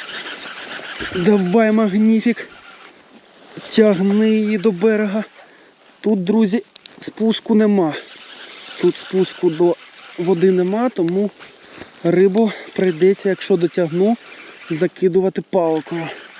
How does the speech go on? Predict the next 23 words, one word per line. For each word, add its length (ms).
О, 360
оце 200
влупила 480
з 80
карчів. 380
Все 260
ж 100
таки 240
надаремно, 600
надаремно 440
я 60
впирався 640
в 60
цю 160
місцину 600
і 40
своє 480
друге 640
клювання 580
з 80
карчів 520
я 300
заробив. 600